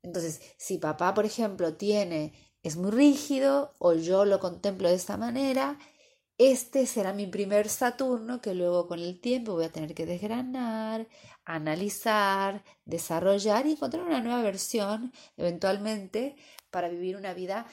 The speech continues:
más acorde conmigo mismo y más, y, y más creativa.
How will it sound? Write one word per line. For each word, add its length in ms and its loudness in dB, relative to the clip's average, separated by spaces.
más 300 0
acorde 440 2
conmigo 400 -2
mismo 380 -8
y 120 -8
más, 520 -8
y, 320 -8
y 100 -6
más 220 -6
creativa. 500 -6